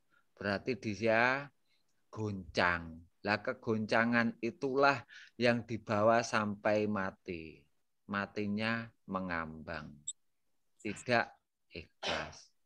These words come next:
Lah, ketidakikhlasan itu, tidak ikhlasnya karena apa? Ya, disitulah yang menemani.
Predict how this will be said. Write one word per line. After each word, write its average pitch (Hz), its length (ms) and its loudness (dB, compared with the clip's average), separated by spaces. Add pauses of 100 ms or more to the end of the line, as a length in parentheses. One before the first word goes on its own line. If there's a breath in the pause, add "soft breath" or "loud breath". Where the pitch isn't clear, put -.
(340)
Lah, 98 160 -2
ketidakikhlasan 113 1200 0
itu, 131 600 0 (240 loud breath)
tidak 110 440 2
ikhlasnya 120 480 2
karena 107 480 2
apa? 76 840 -6 (800 soft breath)
Ya, 92 160 -4
disitulah 123 600 -2
yang 95 240 0
menemani. 82 960 -8